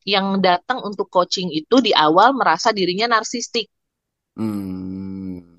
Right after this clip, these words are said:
Speaker 1: Gitu. Malah, malah korbannya yang merasa, "Kayaknya aku narsistik deh," gitu. Oke, kita gali lebih dalam. Ternyata sebetulnya dia mengalami kekerasan narsistik.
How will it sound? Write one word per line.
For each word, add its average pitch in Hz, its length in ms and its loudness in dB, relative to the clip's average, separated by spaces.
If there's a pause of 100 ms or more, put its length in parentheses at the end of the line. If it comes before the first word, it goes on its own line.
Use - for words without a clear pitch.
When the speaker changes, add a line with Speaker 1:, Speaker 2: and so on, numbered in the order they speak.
(360)
Speaker 1:
Gitu. 151 400 0
Malah, 175 440 2
malah 190 320 4
korbannya 196 520 0
yang 214 40 -12
merasa, 190 360 -4 (400)
"Kayaknya 180 400 -2
aku - 120 -4
narsistik 185 680 -4
deh," 147 180 2
gitu. 135 360 -4
Oke, - 260 2
kita 165 200 2
gali 151 220 6
lebih 156 220 6
dalam. 143 280 6
Ternyata 151 520 2 (240)
sebetulnya 214 480 -2
dia 180 240 2
mengalami 190 520 0
kekerasan 160 520 -4
narsistik. 147 640 -6